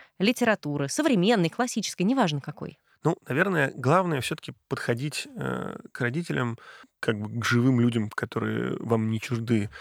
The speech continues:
Speaker 2: а, и которых вы уважаете, без, ну вот, там, не знаю, без каких-то экстремальных позиций, типа: "Папа и мама всегда правы, папа и мама всегда говно". Вот без этого, наверное, надо подходить как-то, да? А, ну,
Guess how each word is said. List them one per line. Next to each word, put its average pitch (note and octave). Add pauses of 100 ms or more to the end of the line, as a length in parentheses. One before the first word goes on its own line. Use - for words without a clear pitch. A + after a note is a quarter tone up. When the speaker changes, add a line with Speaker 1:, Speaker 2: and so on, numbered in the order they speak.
(300)
Speaker 2:
а, G#2+
и B2
которых A#2
вы A#2+
уважаете, E3
без, D3
ну C3
вот, B2
там, -
не A2
знаю, G#2+
без C3
каких-то -
экстремальных B2
позиций, D3+
типа: - (200)
"Папа B3
и -
мама C4+
всегда C4+
правы, B3 (420)
папа C#4+
и -
мама C4+
всегда C#4
говно". C4
Вот E3+ (100)
без D#3
этого, A#2+
наверное, G#2
надо G2+
подходить -
как-то, -
да? E3 (340)
А, A#2
ну, C#3